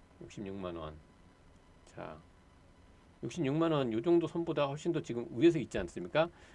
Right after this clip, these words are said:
어쨌든, 어, 공개 매수를 조금 더 가격을, 아, 이십육 일 정도 이렇게 해서 엠비케이에서 이제 실탄이 있으니까 더 올리면, 아무튼 말씀드렸잖아요. 그 최씨도 그쪽에서도,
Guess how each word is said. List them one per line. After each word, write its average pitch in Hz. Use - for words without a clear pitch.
어쨌든, 180
어, 107
공개 165
매수를 143
조금 165
더 151
가격을, 135
아, 110
이십육 127
일 143
정도 123
이렇게 -
해서 104
엠비케이에서 123
이제 98
실탄이 170
있으니까 98
더 156
올리면, 135
아무튼 165
말씀드렸잖아요. 107
그 196
최씨도 175
그쪽에서도, 104